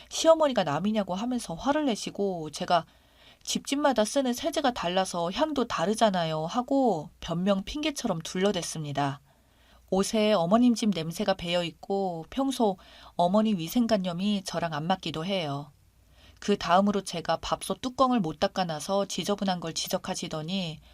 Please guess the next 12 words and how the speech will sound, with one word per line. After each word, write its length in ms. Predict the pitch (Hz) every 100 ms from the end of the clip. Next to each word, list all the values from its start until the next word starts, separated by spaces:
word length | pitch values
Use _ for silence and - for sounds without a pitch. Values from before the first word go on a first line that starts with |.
| - - -
어머님이 460 | 165 208 233 214
집에 260 | 196 202 185
도착해서 800 | 180 170 233 - 196 175 170 170
처음에 320 | - 269 247
바닥 380 | 214 - 165 226
닦으라고 480 | - 180 196 185 175
얘기했는데 800 | 151 - 180 165 151 180 185 170
제가 260 | - 170 165
바로 220 | 165 165
못 200 | 151 156
닦게 280 | 226 226 160
했어요. 520 | 143 143 143 139